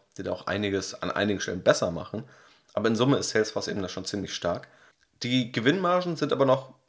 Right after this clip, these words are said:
überschaubar, wenn wir sie auch mal mit den anderen Unternehmen vergleichen. Darauf komme ich gleich nochmal kurz. Aber das heißt, diese müssen noch realisiert werden. Ich glaube, da ist noch Potenzial, aber das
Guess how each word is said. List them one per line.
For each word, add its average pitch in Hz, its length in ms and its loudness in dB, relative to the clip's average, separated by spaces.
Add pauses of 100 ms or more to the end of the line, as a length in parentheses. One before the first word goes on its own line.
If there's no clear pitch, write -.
(100)
überschaubar, 127 760 4
wenn 131 160 0
wir 120 100 -2
sie 117 120 -2
auch - 120 -4
mal 107 120 2
mit 110 160 -2
den 101 140 -6
anderen 120 320 0
Unternehmen 87 340 -2
vergleichen. 92 540 -4 (200)
Darauf - 260 -6
komme 98 180 -10
ich - 60 -16
gleich 120 180 4
nochmal 107 240 -4
kurz. - 340 -2 (560)
Aber 143 460 8 (300)
das - 180 -2
heißt, 117 180 6
diese 123 140 0
müssen 120 240 0
noch 110 160 0
realisiert 101 500 0
werden. 147 160 4
Ich 123 100 -4
glaube, 110 220 4
da 110 60 6
ist 110 120 2
noch 110 140 -2
Potenzial, 107 560 0
aber 98 160 -6
das - 200 -16